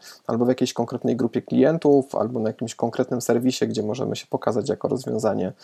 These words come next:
Natomiast to nie są takie działania, powiedziałbym, globalne na, e, Stany Zjednoczone, tylko,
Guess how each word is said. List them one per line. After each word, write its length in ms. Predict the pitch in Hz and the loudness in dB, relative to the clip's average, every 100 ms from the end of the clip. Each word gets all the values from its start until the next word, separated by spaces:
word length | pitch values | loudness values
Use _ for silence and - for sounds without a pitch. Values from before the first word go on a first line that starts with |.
| - - - - _ - | -20 -18 -18 -20 _ -2
Natomiast 600 | 127 123 123 131 131 - | 2 4 4 4 2 4
to 100 | 131 | 6
nie 140 | 139 | 6
są 160 | 139 131 | 6 2
takie 220 | 131 127 | 2 2
działania, 500 | 120 123 123 123 117 | 4 6 6 4 2
powiedziałbym, 480 | - 117 117 117 117 | 0 0 0 0 2
globalne 680 | 127 117 117 117 127 117 | 4 6 6 6 2 0
na, 420 | 113 110 107 104 120 - | 2 4 4 2 -4 -6
e, 920 | - 98 101 101 107 101 101 104 131 - - - - - | -2 0 0 2 2 2 0 -2 -6 -8 -12 -10 -8 -8
Stany 340 | - - 110 123 | -2 0 2 0
Zjednoczone, 580 | 120 107 143 165 180 | 0 2 4 6 4
tylko, 720 | 160 139 123 - 127 120 - | 4 2 2 2 4 4 0